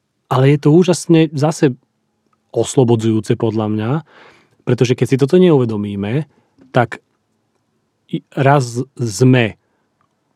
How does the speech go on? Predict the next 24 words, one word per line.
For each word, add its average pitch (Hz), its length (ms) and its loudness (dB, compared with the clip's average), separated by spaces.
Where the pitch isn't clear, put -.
úžasne 127 400 0
radosní, 143 560 0
čo 113 160 -12
je 104 60 -16
akože 101 260 -12
super, 113 400 -6
ale 104 400 -8
to 104 160 -10
väčšinou 107 320 -8
trvá 104 480 -8
akože 101 480 -10
jedno 107 240 -8
percento 113 400 -8
času - 280 -10
nášho 123 260 -6
života 127 480 -4
a - 120 -8
potom 135 240 2
sme 127 200 0
úžasne 127 400 0
smutní 147 560 -2
a 139 80 0
potom 131 200 -4
sme 120 400 -2